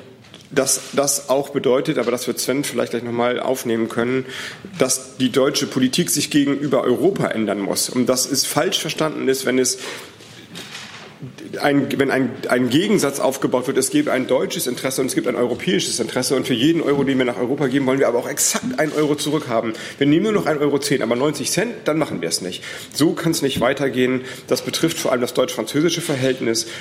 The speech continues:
aber sicherlich die Haltung zu Europa insgesamt. So, das, da sollte der Fokus, wenn's nach uns geht, einen Moment mal verweilen, bevor wir gleich wieder in die Parteipolitik einsteigen.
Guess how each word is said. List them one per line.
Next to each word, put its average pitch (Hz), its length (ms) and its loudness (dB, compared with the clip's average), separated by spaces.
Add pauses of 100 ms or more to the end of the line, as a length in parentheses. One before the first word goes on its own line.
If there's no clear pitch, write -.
(120)
aber 113 340 2 (240)
sicherlich 123 400 0 (260)
die 127 100 2
Haltung 131 340 2
zu - 180 0
Europa 120 320 2
insgesamt. 98 720 -4 (1300)
So, 95 300 2
das, 135 300 0
da 147 260 2
sollte 135 300 2
der 123 100 2
Fokus, - 440 -4
wenn's 117 240 0
nach 117 160 0
uns 147 200 2
geht, 127 340 0
einen 123 120 2
Moment 120 300 2
mal 123 100 2
verweilen, 123 540 0
bevor 120 320 0
wir 120 100 4
gleich 117 340 0
wieder 120 200 0
in 117 80 -4
die 113 80 -2
Parteipolitik 117 800 -4
einsteigen. 92 560 -2